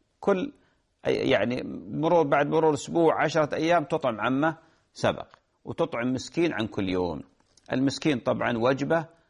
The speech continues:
تشبع فقير أو مسكين، وجبة. مثل شوفوا ال-، الطعام عندكم يا أم علي في اليمن، ما هو الرز مثلا، الرز ولحم وإيدام،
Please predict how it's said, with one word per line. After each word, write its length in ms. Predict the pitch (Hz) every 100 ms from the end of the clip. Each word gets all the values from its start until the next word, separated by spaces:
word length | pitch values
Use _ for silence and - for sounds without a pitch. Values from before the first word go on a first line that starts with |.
| _ -
تشبع 460 | 160 - - 113 80 _
فقير 400 | - 117 143 143
أو 100 | 98
مسكين، 340 | 92 85 - - _ _ _ _ _ _ _ _ 113
وجبة. 360 | 110 90 82 - _ _ _ -
مثل 500 | 120 113 98 80 -
شوفوا 280 | 139 113
ال-، 280 | 110 117 104 - _ _
الطعام 460 | 117 - 117 135 120
عندكم 500 | 120 123 117 110 104
يا 260 | 101 98 90 _ _ _ _ 117
أم 140 | 110
علي 220 | 113 113
في 100 | 101
اليمن، 400 | 104 107 98 101
ما 80 | 113
هو 160 | 95 101
الرز 300 | 110 127 107
مثلا، 340 | 110 120 139 -
الرز 280 | 107 131 117
ولحم 440 | 110 123 - 123 90
وإيدام، 540 | - 113 120 135